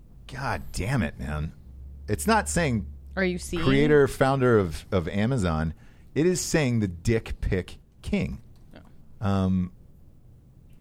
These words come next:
Speaker 1: I don't, look, Vanity Fair is not gonna post these, these ding-dong pics,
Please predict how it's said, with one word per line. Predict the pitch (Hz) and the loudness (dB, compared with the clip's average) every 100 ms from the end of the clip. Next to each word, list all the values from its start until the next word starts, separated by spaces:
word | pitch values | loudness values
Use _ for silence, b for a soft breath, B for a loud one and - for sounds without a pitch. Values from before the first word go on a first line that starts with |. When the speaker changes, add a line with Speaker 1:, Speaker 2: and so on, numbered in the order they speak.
| - | -8
Speaker 1:
I | 156 | -2
don't, | 190 - 101 | 0 -2 -2
look, | 92 | -2
Vanity | - 156 120 | 0 0 0
Fair | - 95 | 2 0
is | 90 | 2
not | 80 | -2
gonna | 78 | -4
post | - 80 82 - | -4 -2 -2 -4
these, | 73 67 - | -8 -8 -10
these | 82 71 | -8 -8
ding-dong | - 92 117 67 65 | -4 -2 -2 -4 -6
pics, | - 71 - - | -8 -8 -10 -14